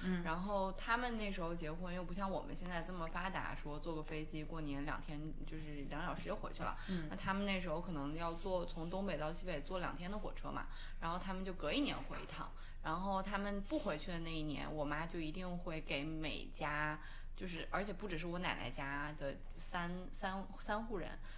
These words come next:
Speaker 2: 还要给老家的那种乡亲们全都买东西，
Speaker 1: 嗯。
Speaker 2: 然后就每年那个大包裹，就是要专门去邮局寄好几个大包裹。
Speaker 1: 嗯。
Speaker 2: 所以我印象里面就觉得我应该是给所有人准备礼物的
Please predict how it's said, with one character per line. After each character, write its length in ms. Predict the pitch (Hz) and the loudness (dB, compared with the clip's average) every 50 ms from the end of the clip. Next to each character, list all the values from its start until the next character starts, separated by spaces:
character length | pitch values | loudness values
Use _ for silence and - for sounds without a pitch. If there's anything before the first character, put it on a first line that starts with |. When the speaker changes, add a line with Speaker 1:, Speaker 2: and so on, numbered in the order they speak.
| - - | -6 -6
Speaker 2:
还 220 | - - - 165 160 | -4 -2 0 0 2
要 160 | 175 190 190 | 2 2 2
给 180 | 180 165 135 143 | 2 0 -2 0
老 300 | 147 170 185 135 - 170 | 4 6 6 6 6 4
家 320 | - - 190 196 208 226 | 4 4 6 8 8 8
的 140 | 226 214 175 | 8 6 2
那 120 | 160 151 143 | 0 0 -2
种 200 | - - - 170 | -2 -2 -4 -2
乡 300 | - - 220 180 208 214 | 0 2 2 2 2 2
亲 200 | - - 185 165 | 0 -2 -2 -2
们 160 | 160 151 - 156 - 139 | -2 -2 -2 -4 -4 -6
全 260 | - - - 160 147 151 | -6 -4 -2 -2 0 0
都 120 | 151 156 | 0 0
买 280 | 156 156 143 - - - - - | 0 0 0 0 -2 -4 -4 -4
东 200 | 156 139 147 147 | -4 -4 -4 -4
西， 240 | 151 - - - - | -4 -4 -4 -4 -6
Speaker 1:
嗯。 100 | - - - - - - - | -6 -8 -8 -8 -6 -6 0
Speaker 2:
然 80 | - 156 | 2 2
后 80 | 170 175 | 2 2
就 80 | 208 | 2
每 140 | 202 180 143 | 0 0 2
年 180 | 135 131 123 147 | 2 0 0 0
那 80 | 180 | -2
个 60 | 180 | -2
大 220 | 180 - 262 208 202 | 4 4 6 4 6
包 260 | - 202 202 208 233 | 4 4 4 6 6
裹， 300 | 262 254 - - - - - - | 4 4 2 0 0 0 -2 -2
就 140 | - 185 180 | -4 -4 -2
是 100 | 175 175 | 2 2
要 140 | 180 180 180 | 2 2 2
专 180 | 180 208 220 | 2 2 2
门 140 | 233 190 170 | 2 2 0
去 140 | 170 - 190 | 0 0 0
邮 180 | 170 147 143 165 | 0 0 0 -2
局 220 | - - 147 147 | -2 -4 -4 -4
寄 560 | 147 - 170 170 190 180 165 170 - - - - - - - - | -4 -2 -2 -2 -2 0 0 0 0 0 -2 -4 -6 -6 -4 -4
好 220 | - - - 156 | -2 0 2 2
几 120 | - 196 202 | 2 2 2
个 120 | 240 226 | 2 2
大 140 | 170 156 139 | 2 2 2
包 160 | - 113 101 | 2 0 0
裹。 180 | - - - - - - | 0 -2 -2 -4 -4 -6
Speaker 1:
嗯。 200 | 208 202 175 175 160 165 - | -4 -4 -4 -2 -4 -4 -2
Speaker 2:
所 100 | - 233 | 2 4
以 40 | 262 | 4
我 180 | 262 220 165 | 4 4 4
印 240 | 147 202 262 294 269 | 4 6 6 6 6
象 160 | 247 208 - | 6 4 4
里 80 | 175 143 | 4 2
面 160 | - 104 131 | 0 0 0
就 100 | 151 170 | 0 0
觉 200 | 165 - 147 139 | 0 0 0 0
得 120 | 143 151 | 0 0
我 200 | 156 156 156 135 | 0 2 0 2
应 160 | 110 127 156 156 | 2 0 0 2
该 180 | 165 165 165 | 2 0 0
是 120 | 170 - 180 | 0 -2 -2
给 140 | 165 - | -2 -2
所 260 | - - - - - 160 | -4 -4 -4 -2 0 0
有 60 | 180 | 0
人 160 | 170 143 143 | 0 0 -2
准 160 | - - - | -2 -2 -4
备 120 | - 104 113 | -4 -4 -4
礼 160 | 131 107 67 | -4 -4 -4
物 160 | - 82 - | -4 -4 -4
的 100 | - - | -4 -6